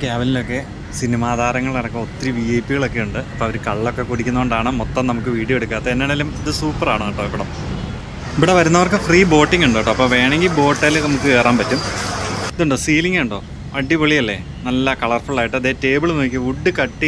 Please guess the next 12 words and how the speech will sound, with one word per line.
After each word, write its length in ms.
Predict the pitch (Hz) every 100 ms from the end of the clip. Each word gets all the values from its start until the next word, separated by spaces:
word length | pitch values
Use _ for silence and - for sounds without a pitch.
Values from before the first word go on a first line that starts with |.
| 143
ചെയ്തേക്കുന്ന 480 | 139 143 139 143 143
പോലത്തെ 240 | 147 139 156
ഡിസൈൻ. 260 | 120 104 95 - - - - - - - - - - - - - - 143
ഇതാണ് 260 | 165 175 175
ശരിക്കും 400 | 143 123 - 143 139 - -
ഇതിൻ്റെ 220 | 127 131 131
മുൻവശം 500 | 113 113 120 120 120
കേട്ടോ. 160 | 104 104 85 -
നല്ല 160 | 117 120 120 120
പെയിൻ്റൊക്കെ 420 | 120 123 127 123 123
ചെയ്ത് 200 | 110 131 - 127
അടിപൊളിയായിട്ട് 880 | 117 117 165 123 123 127 117 110 147